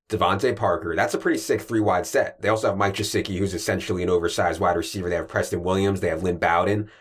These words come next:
I mean, this is just an absolutely loaded up weaponry core. Now, we had, uh, in the draft I was talking about with Leone, we had, uh, a Tua stack where we had, uh, Parker, Fuller, Gesicki.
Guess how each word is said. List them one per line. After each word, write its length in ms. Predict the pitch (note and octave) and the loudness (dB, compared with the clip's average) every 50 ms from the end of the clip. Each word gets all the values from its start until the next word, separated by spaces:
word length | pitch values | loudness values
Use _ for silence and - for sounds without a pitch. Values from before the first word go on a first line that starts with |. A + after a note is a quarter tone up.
| - _ _ _ | -20 _ _ _
I 100 | - F#2 | -2 0
mean, 220 | G2+ G2+ F#2+ F2+ E2+ | 0 2 0 0 0
this 180 | A2+ B2 - | -2 -2 0
is 180 | D3+ A2 F2+ F#2 - - _ _ _ F#2 | 0 0 0 -2 -4 -8 _ _ _ -2
just 180 | A2 G#2+ G#2 | -2 -2 -2
an 60 | F2+ - | -2 -2
absolutely 460 | E2 G2 G2 F#2+ A2 G#2 F2 D#2+ F2 | 0 0 0 0 0 -2 -2 0 0
loaded 340 | F#2 F#2+ G2+ G#2 G2 F2+ F2 | 2 2 2 2 2 2 4
up 360 | F2+ G2 F#2 F2 - - - _ _ _ _ _ | 4 2 2 0 -2 -8 -18 _ _ _ _ _
weaponry 600 | - F#2+ G#2+ G#2+ C3 G#2 G2 F2+ F2 E2+ E2 D#2+ | 0 0 2 2 2 0 0 0 0 0 0 0
core. 600 | - - - F#2 F2 F2 E2+ E2 E2 E2 D#2+ - _ _ _ _ - | -2 -2 0 2 2 2 2 0 -2 -6 -10 -14 _ _ _ _ -6
Now, 360 | F2+ F2+ F2+ F2 F2 F2 F2 | -2 0 2 2 2 2 2
we 180 | F2 G2+ G#2+ G#2+ | 2 0 -2 -2
had, 460 | G#2 - G#2+ G#2+ G#2+ G2 F2 - - - | -2 -2 0 0 0 0 0 -4 -2 0
uh, 140 | F2 F2+ E2+ F2+ | 0 2 2 0
in 40 | |
the 60 | F2+ E2+ | -2 0
draft 300 | - G#2+ G2 F#2+ - G#2 | 0 2 2 2 2 0
I 60 | F#2 | -4
was 100 | F2 - | -2 -2
talking 160 | G#2 F2 F2+ | -2 0 2
about 100 | F2 F2 | 2 2
with 120 | F2 E2+ | 2 0
Leone, 340 | F#2 F#2 G2+ A2+ G#2+ F#2+ E2+ | 0 0 0 0 0 0 -4
we 280 | E2+ F2+ F2+ E2 - - - | -4 -4 -4 -4 -4 -6 -6
had, 360 | - G2 F2+ E2+ E2 - - _ _ _ _ _ | -4 -2 -2 -2 -2 -4 -10 _ _ _ _ _
uh, 160 | - - F2 E2 F2 | -2 -2 0 0 0
a 40 | E2+ | -2
Tua 380 | - - - C#3 C3+ A2 F#2 | -2 0 2 2 2 2 0
stack 500 | - - - F#2 E2+ D#2+ D#2+ E2+ E2 - | -4 -6 -4 0 0 0 0 -2 -4 -2
where 160 | F#2 F2+ F2 | 0 2 2
we 160 | F2 F2 E2+ D#2+ | 2 2 0 0
had, 400 | E2+ F2+ F2 F2 E2+ - - - _ _ _ _ _ _ - - | 0 2 2 2 2 0 -4 -10 _ _ _ _ _ _ -2 0
uh, 280 | E2+ E2+ E2+ E2 D#2 | 0 2 2 0 -2
Parker, 840 | - - - - G#2 G2+ F#2+ F2+ - G#2 F#2+ F2+ F2+ F2 E2+ E2+ - _ _ _ | -4 -8 -4 0 0 0 0 0 0 0 2 4 4 4 2 0 -4 _ _ _
Fuller, 1000 | _ - - - - - A2+ G#2 F#2+ F2+ F2+ F2+ F2 F2 E2+ E2+ E2+ E2+ F2 - _ _ _ _ _ _ _ _ _ _ _ - | _ -20 -20 -20 -6 -2 0 2 2 2 2 2 2 2 2 2 2 0 -4 -8 _ _ _ _ _ _ _ _ _ _ _ -4
Gesicki. 1080 | G#2 G#2 - - - - - - A#2 G#2+ G#2 - - F#2+ F2+ F2+ F2 E2+ E2+ E2+ | -4 -4 -4 -6 -8 -8 -2 0 0 0 0 -2 -6 -6 -6 -4 -4 -6 -8 -10